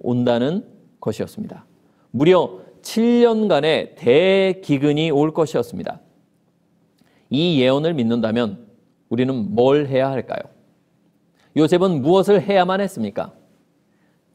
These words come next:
기근을 대비해야만 했습니다. 감사하게도 대기근, 칠 년간의 무려 칠 년이나 되는 그 혹독한 대기근 전에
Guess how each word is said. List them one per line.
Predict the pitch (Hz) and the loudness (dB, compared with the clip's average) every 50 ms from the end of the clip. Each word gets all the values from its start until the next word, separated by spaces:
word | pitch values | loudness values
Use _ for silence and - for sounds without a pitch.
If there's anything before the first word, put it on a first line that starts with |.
| _ _ | _ _
기근을 | - - 123 110 127 127 113 117 135 170 226 - - - - _ _ _ _ _ | -2 -2 0 2 2 2 2 2 2 0 -2 -4 -10 -20 -20 _ _ _ _ _
대비해야만 | - 107 104 107 110 101 120 131 127 117 117 110 104 101 104 113 135 180 220 - - _ _ - | -8 -4 -2 -2 -2 -2 -2 -2 -2 0 -2 -2 -2 -2 -2 -4 -4 -4 -6 -12 -16 _ _ -10
했습니다. | 160 147 - - - - - - 165 _ _ _ _ _ _ _ _ _ _ _ _ _ _ - - _ - | -10 -8 -8 -8 -10 -10 -10 -12 -16 _ _ _ _ _ _ _ _ _ _ _ _ _ _ -20 -20 _ -6
감사하게도 | - 123 135 151 185 202 233 247 220 170 131 117 98 101 95 - - - - _ _ _ _ _ _ _ _ - | -4 -2 0 2 2 4 4 4 4 2 2 -2 -4 -4 -6 -8 -12 -20 -20 _ _ _ _ _ _ _ _ -2
대기근, | 135 135 143 175 190 185 175 180 151 143 123 113 110 | 0 2 4 4 4 2 2 2 2 2 0 -2 -4
칠 | - - 208 214 220 | -2 -2 0 2 4
년간의 | 220 214 208 202 196 185 175 175 185 175 147 | 2 2 2 0 0 0 2 2 2 2 0
무려 | 123 151 175 196 185 190 - - | 0 2 2 2 2 0 -6 -18
칠 | - - - 240 240 240 | -10 -4 -2 0 2 4
년이나 | 240 240 220 214 208 196 190 196 190 190 185 | 4 4 4 2 0 0 0 2 2 2 2
되는 | 165 170 175 185 196 190 175 143 120 | 2 2 2 2 0 0 -2 -2 -2
그 | 110 - 180 208 208 190 180 | 2 4 6 6 8 6 4
혹독한 | 156 - - 220 208 - _ - - 226 220 233 - - 196 196 196 196 180 | 2 -2 -6 -10 -10 -12 _ -2 0 0 0 0 -2 -2 -2 -2 -2 -4 -4
대기근 | - 131 139 180 208 208 165 139 139 139 196 190 175 | 0 2 4 4 4 4 2 0 -2 0 0 0 0
전에 | - - 107 113 165 208 139 - - - - | -2 -2 0 2 2 2 0 -2 -6 -18 -20